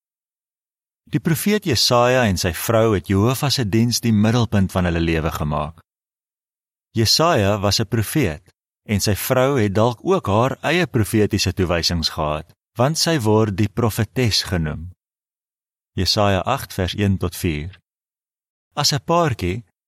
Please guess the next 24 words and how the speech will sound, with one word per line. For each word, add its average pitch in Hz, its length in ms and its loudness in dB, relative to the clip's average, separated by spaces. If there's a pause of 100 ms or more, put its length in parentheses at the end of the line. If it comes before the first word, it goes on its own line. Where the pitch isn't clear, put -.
het - 160 -4
Jesaja 131 600 2
en 98 140 0
sy 90 140 -2
vrou 120 360 0
Jehovah 113 500 2
se 135 120 -2
aanbidding 113 540 0
eerste 123 320 0
in 101 120 2
hulle 87 160 2
lewe 82 320 0
gestel. 78 560 -6 (800)
Wat 160 300 -2
'n 180 160 -2
uitstekende 143 760 0
voorbeeld 92 640 0
vir - 120 -6
getroude 113 540 0
paartjies 92 520 -2
van 107 160 -2
vandag. 123 560 -2 (1700)
Paragraaf 101 520 -2
tien. 92 420 -2